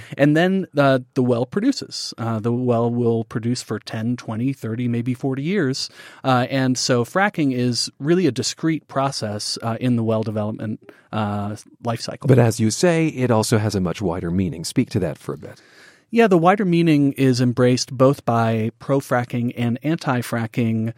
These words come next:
Speaker 1: advocates when it suits their purposes. So, uh, folks who are anti shale development,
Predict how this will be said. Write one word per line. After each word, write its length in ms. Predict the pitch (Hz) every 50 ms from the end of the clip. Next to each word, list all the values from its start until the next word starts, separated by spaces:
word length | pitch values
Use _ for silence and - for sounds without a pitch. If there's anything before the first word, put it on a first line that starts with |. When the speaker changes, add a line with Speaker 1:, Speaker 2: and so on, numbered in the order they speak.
| _ _ _
Speaker 1:
advocates 720 | - 165 185 180 - - - - 117 110 - - - - - - - -
when 180 | - 135 139
it 120 | 147 135 -
suits 240 | - 131 117 - -
their 120 | 113 104
purposes. 720 | - - 104 - - - - - - - - - - - - - - - - _
So, 640 | - - - 135 123 123 123 123 120 120 123 120 - _
uh, 180 | 123 123 117 113
folks 360 | - - 180 190 - - -
who 160 | - 160 139
are 200 | 135 120 117 127 -
anti 800 | 143 156 165 175 - - 131 120 117 117 113 110 110 113 117 123 - _ _ _ _ _ _ _ _ _
shale 360 | - - - 139 131 131 127
development, 680 | 120 120 104 107 104 104 - - 117 113 - - -